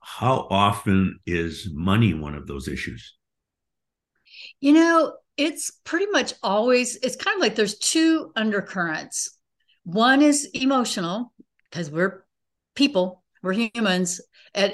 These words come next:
Speaker 2: it's always there. The, the question is just how strong the current, <laughs> the, the undertow is, and money's always there. And if there's not the know, like, and trust factor, um, really solid between people,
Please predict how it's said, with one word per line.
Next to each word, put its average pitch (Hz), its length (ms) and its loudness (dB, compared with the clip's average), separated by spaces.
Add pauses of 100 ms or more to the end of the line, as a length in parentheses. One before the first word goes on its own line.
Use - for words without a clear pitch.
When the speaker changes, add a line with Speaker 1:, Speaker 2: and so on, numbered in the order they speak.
Speaker 2:
it's 185 300 -4
always 208 380 2
there. 185 480 0
The, 170 280 -8
the 180 80 -12
question 196 320 -4
is 180 240 -4
just 185 260 -2 (140)
how 196 160 -2
strong 190 380 -2
the 202 80 -2
current, 185 500 -4 (180)
<laughs> - 140 -20
the, 202 280 -4
the 185 240 -2
undertow 185 440 -2
is, 175 380 -2 (320)
and 226 160 4
money's 269 320 2
always 175 380 -2
there. - 380 -10 (380)
And 202 500 2 (300)
if 208 260 2
there's 196 280 -2
not 208 420 -6
the 202 240 0
know, 185 320 0
like, 190 360 -2
and 170 140 -4
trust - 580 -4 (260)
factor, 247 600 0 (540)
um, 175 560 0
really 214 280 4
solid 185 720 -2
between 240 400 -6
people, 240 600 -4